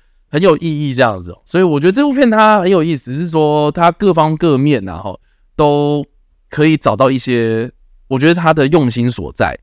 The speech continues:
这样子。对，那，呃，不管怎么样，就是说好，如果你真的也没办法感受到，就是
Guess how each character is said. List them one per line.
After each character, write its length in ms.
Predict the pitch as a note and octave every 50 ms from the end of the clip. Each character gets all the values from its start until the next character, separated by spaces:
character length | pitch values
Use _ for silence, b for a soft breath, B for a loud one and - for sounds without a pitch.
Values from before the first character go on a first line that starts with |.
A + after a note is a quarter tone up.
| _ _ _
这 80 | - A2+
样 120 | E2 - -
子。 100 | - _ _ _ _ _ _ _ _ _
对， 280 | _ C#3+ C3 A#2 G#2 G#2
那， 260 | C3 C#3 C#3 B2+ A#2+ - _ _ _ _ _ _
呃， 220 | - A2+ A2 G#2+
不 80 | A#2 D3
管 160 | D3+ D3+ B2+
怎 80 | A#2+ G#2
么 60 | G#2+
样， 120 | A#2 A2
就 80 | G#2+ A#2+
是 60 | C#3+
说 140 | C3 C#3+ C3
好， 180 | G#2+ A2 G2+
如 160 | G2+ A2 B2 D3
果 80 | E3+
你 180 | D#3 B2 G#2+ G2+
真 160 | - - C#3+
的 60 | C#3+
也 160 | C3+ A#2+ G2
没 140 | G2+ G2+ G#2+
办 100 | A2+ C3
法 80 | C3+ A#2+
感 220 | G#2+ - G2+ F#2+ F#2
受 160 | G#2+ A#2+ A2
到， 200 | G#2 A2 G2+ G2
就 100 | F2+ G#2+
是 240 | G#2 G2+ A2+ A2 G2+